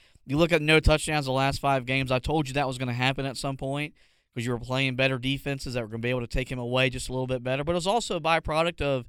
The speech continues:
Antoine Green showing up. You, you started using your tight ends just a little bit more than you were at the beginning of the year. So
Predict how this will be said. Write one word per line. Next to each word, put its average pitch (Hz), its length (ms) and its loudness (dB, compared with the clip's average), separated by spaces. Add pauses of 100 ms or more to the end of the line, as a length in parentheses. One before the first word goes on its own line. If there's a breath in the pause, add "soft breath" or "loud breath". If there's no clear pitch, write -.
(420 soft breath)
Antoine 139 500 2
Green 139 380 -2
showing 135 420 -2
up. 135 320 0 (440)
You, 120 280 -2
you 123 140 -8
started 135 420 0
using 135 380 -2
your 135 100 -2
tight 135 280 0
ends 139 200 -2
just 135 220 -8
a 117 40 -6
little 131 440 0
bit 135 180 0
more 139 560 -2 (380)
than 135 120 -2
you 135 140 0
were 135 160 2
at 139 40 0
the 131 60 -4
beginning 135 380 0
of 139 100 0
the 127 100 -2
year. 139 360 0
So 139 400 0